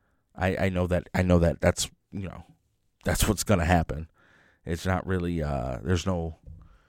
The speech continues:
can't really question that. He, um, it, you can't really question it 'cause it's the, again, integrity of the game. N F L cannot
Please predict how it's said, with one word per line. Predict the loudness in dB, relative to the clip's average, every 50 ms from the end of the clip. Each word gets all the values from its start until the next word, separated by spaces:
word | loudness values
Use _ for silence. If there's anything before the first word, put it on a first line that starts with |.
| _ _ _ -20 -18 _ 4
can't | 6 8 10
really | 10 10 10
question | 10 8 6 6 6 0 -4 -4
that. | -6 -8 -10 -16 _ _ -12
He, | -10 -8 -8 -8 -6 -4
um, | -2 0 0 0 -2 -2 -4 -6 -8
it, | -8 -8 -8 -10
you | -12 -10
can't | -6 -4 -2 -2
really | 0 -2
question | 0 0 -2 -4 -4 -6 -16 -16
it | -16 _
'cause | -12 -12 -12 -12
it's | -14 -16 -14 -8
the, | -6 -6 -6 -6 -8 _ _ _ _ _ _ _ _ _ _ _ _ _ _ _ _ _ _ _ _ _ _ _ _ -8
again, | -6 -2 -2 -2 -2 -4 -8 -16 _ -14
integrity | -12 -10 -6 -4 -4 -2 -2 -2 -4
of | -4
the | -6 -6
game. | -6 -6 -6 -8 -8 -10 -10
N | -10 -10
F | -10 -8 -6
L | -6 -6 -6
cannot | -8 -12 -12 -10 -10 -10 -10 -10 -12